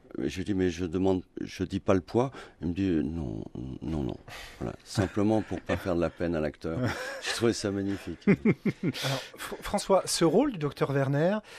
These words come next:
Speaker 3: euh, entre dans une série de personnages qu'on vous propose depuis quelques années. On, on va remonter un petit peu le temps. Euh,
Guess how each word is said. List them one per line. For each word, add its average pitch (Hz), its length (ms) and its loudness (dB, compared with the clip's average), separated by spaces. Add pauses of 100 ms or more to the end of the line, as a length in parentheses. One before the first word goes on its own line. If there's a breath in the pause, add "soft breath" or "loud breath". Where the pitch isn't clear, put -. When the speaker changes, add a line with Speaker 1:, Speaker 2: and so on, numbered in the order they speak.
(240 loud breath)
Speaker 3:
euh, 127 220 6
entre 214 460 2 (120)
dans 143 260 2
une 160 160 0
série 190 280 2
de - 80 -8
personnages 185 680 2
qu'on 165 80 0
vous 156 100 0
propose 180 300 0
depuis 170 240 0
quelques 151 240 0
années. 131 240 2
On, 131 160 -2
on 135 80 2
va 147 80 6
remonter 170 320 2
un 170 60 4
petit 151 160 -2
peu 139 120 2
le 131 80 0
temps. 98 300 -2
Euh, 110 200 -2